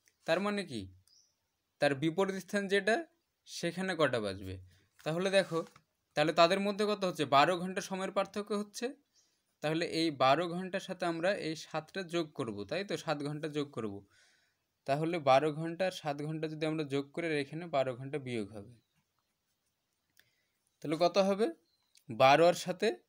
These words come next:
উনিশ ঘন্টা। উনিশ ঘন্টা থেকে আমরা বারো ঘন্টা বিয়োগ করব। তাহলে উনিশ থেকে এবার বারো ঘন্টা যদি বাদ দিই, তাহলে আমাদের সময় বেরোলো কটা? সাতটা,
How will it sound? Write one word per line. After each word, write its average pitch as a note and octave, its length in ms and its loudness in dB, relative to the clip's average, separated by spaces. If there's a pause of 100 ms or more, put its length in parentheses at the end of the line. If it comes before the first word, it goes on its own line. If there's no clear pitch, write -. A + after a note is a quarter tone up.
(800)
উনিশ E3 240 -2 (120)
ঘন্টা। F3 260 -4 (1300)
উনিশ D#3 280 -2
ঘন্টা E3 300 -4
থেকে D3+ 200 -4
আমরা D3+ 140 -2 (100)
বারো C3 180 4
ঘন্টা C#3 320 -4 (960)
বিয়োগ D3+ 320 -2 (100)
করব। E3+ 160 -2 (1080)
তাহলে C3 260 0 (200)
উনিশ E3 300 -2
থেকে F3+ 220 0 (1160)
এবার B2+ 240 0 (100)
বারো C3+ 260 10
ঘন্টা E3+ 260 0
যদি D#3 140 -2 (120)
বাদ C3 200 10
দিই, F3 140 -2
তাহলে C3+ 240 -2
আমাদের B2+ 340 -6
সময় A#2+ 280 -6
বেরোলো B2 280 -4
কটা? C#3 240 -2 (920)
সাতটা, - 520 -6